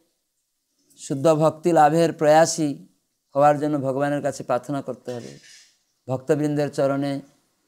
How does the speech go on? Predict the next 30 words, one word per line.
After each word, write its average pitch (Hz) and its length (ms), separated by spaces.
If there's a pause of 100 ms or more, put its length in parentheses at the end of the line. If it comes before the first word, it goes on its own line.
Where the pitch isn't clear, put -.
(180)
জ্ঞানে 139 320
অজ্ঞানে 143 380
অপরাধ 147 400
হয়েছে, 139 540 (840)
যদি 135 160
বুঝিও, 143 420
প্রতিদিন 147 720 (440)
বাঞ্ছাকল্পতরু 143 840
করে 151 300
প্রার্থনা 143 420
করতে 131 280
হবে 117 260 (360)
এবং 151 300
সব 156 340
বৈষ্ণবকে 147 680 (920)
দেখে 135 240
আনন্দিত 135 460
হতে 120 260
হবে। 120 220 (260)
"প্রভু, 131 180
আমার 135 300
কি 147 100
আপনার 139 280
চরণে 143 360
কিছু 139 200
ভুল 131 260
হয়েছে? 156 260
আমাকে 127 240
ক্ষমা 123 280
করবেন। 104 380